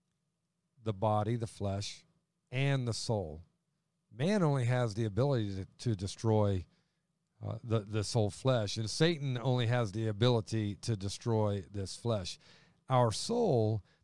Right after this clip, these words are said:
is in the hands of God. And because he desires that relationship with us, he has made a way for our soul to live with him forever. And all we have to do is accept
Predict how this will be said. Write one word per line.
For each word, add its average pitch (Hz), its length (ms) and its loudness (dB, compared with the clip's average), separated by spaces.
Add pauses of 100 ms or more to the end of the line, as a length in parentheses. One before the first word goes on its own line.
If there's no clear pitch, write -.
(200)
is 127 200 0
in 131 200 -2
the 123 120 -6
hands 127 420 -2
of 104 200 -4
God. 107 420 0 (520)
And 131 140 0
because 139 380 2
he 151 120 2
desires 151 480 2
that 135 160 0
relationship 139 720 2
with 113 240 0
us, 107 400 -2 (420)
he 139 140 0
has 123 160 2
made 131 240 2
a 123 80 2
way 127 340 2
for 113 420 -2 (220)
our 113 220 2
soul 139 440 4
to 120 120 0
live 117 260 2
with 107 160 -4
him 107 440 0 (420)
forever. 110 580 0 (800)
And 110 120 4
all 127 140 6
we 135 100 8
have 135 140 4
to 123 80 2
do 113 320 4
is 104 120 0
accept 113 460 0